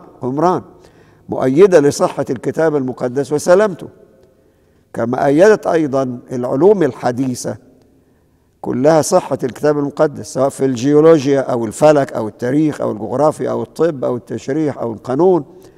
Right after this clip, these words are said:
أو اللغات. مثلا جه في سفر إشعياء اللي عاش في القرن الثامن قبل الميلاد، إشعياء النبي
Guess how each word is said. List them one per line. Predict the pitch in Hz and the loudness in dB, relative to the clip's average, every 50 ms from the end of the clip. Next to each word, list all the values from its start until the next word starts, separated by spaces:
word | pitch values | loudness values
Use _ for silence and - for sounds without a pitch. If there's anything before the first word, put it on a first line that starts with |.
| _ _ _ _ _ _ _ _ _ - - | _ _ _ _ _ _ _ _ _ 2 4
أو | 131 151 160 | 4 6 6
اللغات. | 160 156 156 156 143 151 170 185 185 160 - - - - - - - - _ _ _ _ _ _ _ _ _ _ - - | 4 4 4 4 4 6 6 6 6 4 2 -4 -20 -20 -20 -20 -20 -20 _ _ _ _ _ _ _ _ _ _ -8 -2
مثلا | 117 147 170 185 165 - 143 120 107 98 - - - - _ _ _ _ _ _ _ _ _ _ _ _ _ _ - | 4 6 6 6 4 2 -2 -2 -4 -8 -12 -16 -20 -20 _ _ _ _ _ _ _ _ _ _ _ _ _ _ -8
جه | - 117 151 170 170 | -2 2 2 2 2
في | - - 135 135 135 135 | 0 -2 -2 0 0 0
سفر | - - 170 185 - 147 139 147 | -2 -2 -6 -4 -4 -4 -4 -4
إشعياء | 139 120 - 139 131 135 139 147 160 165 165 160 - 131 | -4 -4 -2 -2 -2 0 2 2 4 2 2 0 -2 -4
اللي | 127 131 131 131 127 | -4 -4 -2 -2 0
عاش | 123 139 156 165 143 - | 2 2 2 2 0 -2
في | - 135 | -8 -10
القرن | 123 - - 156 156 156 143 | -8 -2 0 2 2 2 0
الثامن | 143 135 - - 165 165 165 156 147 135 | -4 -6 -6 -2 -2 0 0 0 -2 -4
قبل | 135 - 160 160 143 135 135 | -2 0 0 0 0 0 -4
الميلاد، | 131 127 120 131 135 127 147 151 151 135 127 147 | -4 -4 -4 -4 -2 0 0 0 0 -2 -4 -8
إشعياء | 127 - - 127 135 143 151 156 147 143 | -8 -4 -2 -2 0 2 2 0 0 -2
النبي | 139 147 147 151 139 107 | -4 -2 -2 -2 -2 -4